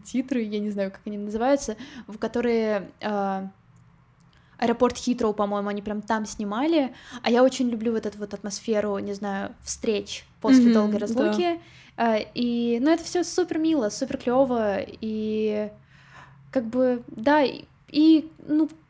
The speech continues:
Speaker 1: каст актёров там просто потрясающий. Все, кого вы знаете, скорее всего. Э, ну, а если вы его почему-то в,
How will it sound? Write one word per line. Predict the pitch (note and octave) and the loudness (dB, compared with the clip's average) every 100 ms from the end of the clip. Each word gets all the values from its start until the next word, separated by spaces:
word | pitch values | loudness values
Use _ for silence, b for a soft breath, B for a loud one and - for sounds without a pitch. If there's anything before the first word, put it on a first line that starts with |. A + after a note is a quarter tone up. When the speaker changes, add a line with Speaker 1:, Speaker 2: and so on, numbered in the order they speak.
| - | 0
Speaker 1:
каст | D#4 D4 C4+ | 2 4 2
актёров | - C4 C4 B3+ | 2 4 4 4
там | A3+ G#3 | 0 -2
просто | G#3+ A3+ A3+ - | 0 -2 -2 -4
потрясающий. | G3 - G3+ - G3+ G3+ F3 - - | -6 -4 -6 0 0 0 -2 -10 -14
Все, | - - A#3 | -10 -2 -2
кого | A3+ G#3+ G#3 G#3 | -2 -4 -4 -4
вы | G3 F#3+ | -4 -6
знаете, | F#3 F#3 F#3+ F#3 F#3+ | -8 -8 -6 -8 -12
скорее | - G3 F3+ | -14 -12 -12
всего. | - G3+ G#3 C4 D#4+ D#4+ B B B | -14 -12 -4 -2 -2 -6 B B B
Э, | G#3+ G#3 | -6 -2
ну, | B3 | 0
а | C4 | 0
если | C4+ C#4 | 0 0
вы | C#4 C#4 | 0 2
его | C4 C#4 C4+ B3 - _ _ _ _ - | 2 4 4 2 -8 _ _ _ _ -8
почему-то | A#3+ B3+ A#3 A#3+ A#3 A3 F3 - - _ - | -6 0 2 2 0 0 -2 -4 -14 _ -18
в, | G#3+ - G3+ G#3 G#3+ G#3+ G#3 G3+ G3+ | -16 -14 -6 2 4 6 6 6 2